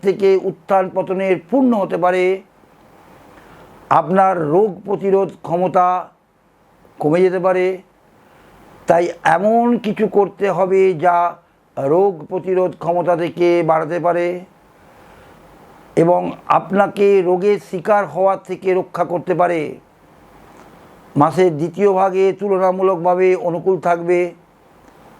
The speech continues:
এবং স্বাস্থ্যের উন্নতি হবে। তবে একটা কথা বলে রাখা দরকার,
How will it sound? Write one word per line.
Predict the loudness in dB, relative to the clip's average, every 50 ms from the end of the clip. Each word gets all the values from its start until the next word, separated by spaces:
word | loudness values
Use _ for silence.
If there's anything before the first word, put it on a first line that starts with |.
| -6 -2
এবং | 2 2 2 2 0
স্বাস্থ্যের | -2 -2 -2 -2 0 -2 -2 0 0
উন্নতি | -2 -2 -2 -4 -2 0 0
হবে। | 0 2 2 0 0 -2
তবে | 0 0 2 2 4 4 2 2 -2 -4 _ _ _ _ _ _ _ _ _ _ _ _ _ _ -2
একটা | -2 -2 -2 0 -2 0 0
কথা | 2 0 0
বলে | 0 0 0 0 0
রাখা | 0 0 -2 -2
দরকার, | 0 0 0 0 0 0 0 2 0 -2